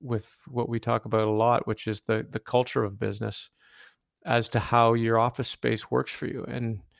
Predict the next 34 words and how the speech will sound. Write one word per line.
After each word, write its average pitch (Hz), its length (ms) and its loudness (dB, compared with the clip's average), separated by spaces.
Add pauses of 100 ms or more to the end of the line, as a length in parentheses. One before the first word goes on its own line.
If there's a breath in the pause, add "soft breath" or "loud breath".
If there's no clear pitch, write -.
(300)
and 120 460 2
that's 135 260 4
how 135 180 6
we 127 140 6
always 120 320 6
started 113 360 4
a 120 60 2
conversation 113 680 -2
with 104 140 -6
the 110 80 -8
client. 123 360 2
We 123 60 -2
never 117 180 0
started - 420 0
talking 110 220 2
about 104 180 0
space. 117 360 0
We 113 60 -10
started 107 300 -4
talking 107 320 -6
about 107 240 -2
them, 101 240 -6 (260)
uh, 120 200 -6 (120)
talking 113 320 -2
to - 100 -16
them 113 100 -4
about 107 300 0
culture - 460 -2 (380 loud breath)
and 110 100 -6
people - 420 -4 (100)
and 110 280 -6 (220)
how 117 240 2
they 113 160 2
l-, 117 120 -2